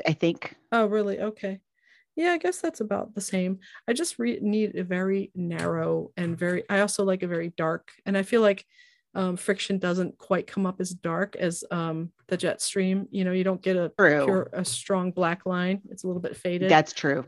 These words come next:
Speaker 2: Yeah,
Speaker 1: Yeah.
Speaker 2: but, but to each their own, right? I mean, we all get obsessed about pens when we're, um,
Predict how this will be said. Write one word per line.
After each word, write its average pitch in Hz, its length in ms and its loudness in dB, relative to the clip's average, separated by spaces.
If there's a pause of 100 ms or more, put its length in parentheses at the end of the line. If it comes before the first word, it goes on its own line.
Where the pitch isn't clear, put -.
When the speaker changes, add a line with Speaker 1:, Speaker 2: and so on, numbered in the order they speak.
(340)
Speaker 2:
Yeah, 185 200 4
Speaker 1:
Yeah. 135 240 4
Speaker 2:
but, 220 240 2 (420)
but 320 220 2 (380)
to 294 120 -2
each 294 220 -2
their 269 160 4
own, 269 160 2
right? 214 300 2
I 208 100 -2
mean, 214 260 0
we 214 120 0
all 208 120 0
get 220 120 0
obsessed 196 340 -4
about 196 240 -2
pens 185 320 -2
when 180 120 -2
we're, 175 280 -6
um, 180 420 -6